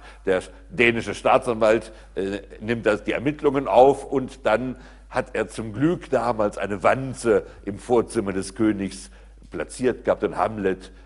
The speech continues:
stand also to be or not to be, das wäre noch nicht so gefährlich, aber überlegt er immer, äh, Sie wissen vielleicht die Szene, wo Claudius betet, er will ihn erschlagen, und dann traut er sich oder will aus moralischen Rücksichtnahmen oder aus, äh,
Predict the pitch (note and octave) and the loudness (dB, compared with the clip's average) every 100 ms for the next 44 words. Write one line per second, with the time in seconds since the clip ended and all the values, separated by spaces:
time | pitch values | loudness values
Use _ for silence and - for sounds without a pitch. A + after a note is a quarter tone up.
0 | - - - F2 E2 E2 E2+ - E2+ F2+ | -20 -14 -6 -6 -6 -10 -8 -8 -8 -4
1 | E2 F#2+ F#2+ G2+ F2+ F#2 F#2+ E2 F#2 A#2+ | -2 -2 -4 -4 -4 -4 -4 -4 -6 -8
2 | A#2 G2+ F#2 G2+ G2 E2+ E2+ F2 E2 E2 | -6 -6 -4 -4 -6 -6 -4 -2 -2 -4
3 | G2+ - F2 F2+ E2+ - - - D#2 C2+ | -6 -4 -4 -4 -6 -6 -20 -20 -18 -16
4 | G1+ - F2 E2+ D#2+ E2+ E2+ D#2 - F#2+ | -20 -18 -14 -14 -10 -10 -10 -14 -10 -6
5 | F#2+ F2 D#2 - F2 F2 E2 - D#2+ F#2 | -4 -4 -6 -2 -2 0 -2 -8 -6 -6
6 | F#2 E2+ F2 E2+ E2+ - F2 E2+ F#2 - | -6 -6 -6 -6 -8 -6 -4 -4 -6 -14
7 | - D#2+ D#2 - F2 F2+ D#2 E2+ E2+ E2 | -14 -12 -10 -6 -4 -4 -6 -10 -8 -8
8 | C#2+ E2+ D2+ E2 D2+ F2 F2+ D#2 D#2 F#2 | -6 -8 -8 -10 -10 -8 -8 -8 -4 -6
9 | - F2 F#2 F2 E2 F#2 F2 E2 - - | -6 -14 -4 -2 -2 -4 -6 -8 -12 -18
10 | - - - - | -20 -20 -20 -16